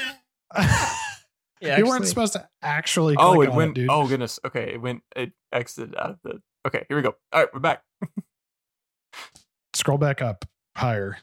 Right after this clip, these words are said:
Speaker 3: Oh,
Speaker 1: Keep
Speaker 3: okay.
Speaker 1: going.
Speaker 3: Here we go. Get, here we go.
Speaker 1: Okay.
Speaker 3: Okay. <laughs>
Speaker 1: Uh, so now, would you rather have Terry,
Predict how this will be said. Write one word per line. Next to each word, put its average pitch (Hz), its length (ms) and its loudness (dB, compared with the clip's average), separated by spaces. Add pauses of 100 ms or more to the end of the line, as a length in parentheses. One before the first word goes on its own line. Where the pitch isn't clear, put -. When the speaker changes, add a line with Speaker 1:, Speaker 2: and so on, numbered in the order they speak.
Speaker 3:
Oh, 175 300 6 (100)
Speaker 1:
Keep 135 180 0
Speaker 3:
okay. - 100 0
Speaker 1:
going. 104 140 -4
Speaker 3:
Here 131 100 0
we 127 80 -4
go. 110 160 -4 (160)
Get, - 160 -8
here 143 100 -20
we 135 80 0
go. - 60 2
Speaker 1:
Okay. 127 180 2
Speaker 3:
Okay. - 380 -4
<laughs> 180 40 0 (260)
Speaker 1:
Uh, 135 320 2
so 143 300 0
now, 131 380 -2 (400)
would 151 160 4
you 180 120 6
rather 196 360 0
have 143 240 0
Terry, 165 640 2